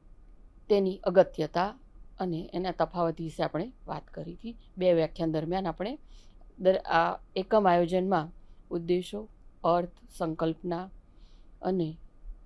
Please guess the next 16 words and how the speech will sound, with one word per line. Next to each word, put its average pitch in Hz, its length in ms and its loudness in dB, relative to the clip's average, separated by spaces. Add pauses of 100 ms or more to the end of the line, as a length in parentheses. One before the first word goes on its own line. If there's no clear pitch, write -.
(240)
અગત્યતા 185 680 -2 (460)
અને 175 160 -4
એનો 160 180 -4
તફાવત 160 520 -6
આપણે 196 280 -8 (320)
જોઈ 160 180 -2
ગયા. 151 280 -8 (460)
તો 226 80 -4
વિદ્યાર્થી 233 420 6
મિત્રો, 220 420 -4 (380)
એકમ 254 360 6
આયોજન 208 580 4 (920)
શા 214 280 2
માટે 190 540 2 (420)
જરૂરી 180 480 0
છે 196 340 -8